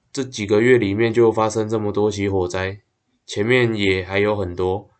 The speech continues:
不禁让我产生了猜测：是不是难以处理的回收物就用火灾这个假象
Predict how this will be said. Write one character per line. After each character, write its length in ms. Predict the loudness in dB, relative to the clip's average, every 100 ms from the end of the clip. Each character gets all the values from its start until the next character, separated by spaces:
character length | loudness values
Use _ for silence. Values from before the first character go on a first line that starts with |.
| _ _ _ _ _ _ -6
不 100 | -2
禁 240 | 2 2
让 200 | 2 2
我 420 | 0 0 -2 -6
产 580 | -8 -10 -10 -10 -12 -12
生 280 | -4 -2 -2
了 120 | -4
猜 220 | -2 -4
测： 340 | -2 -2 -4 -8
是 140 | -8 -6
不 100 | -4
是 400 | 0 2 2 0
难 260 | -2 0 0
以 100 | -4
处 220 | -6 -4
理 100 | -2
的 120 | 0
回 180 | 0 -2
收 180 | 0 0
物 220 | 0 -2
就 180 | -2 2
用 560 | 2 2 -2 -6 -8 -12
火 300 | -6 -2 -2
灾 200 | 0 0
这 120 | 2
个 80 | 0
假 260 | -2 -4 -4
象 300 | -4 -6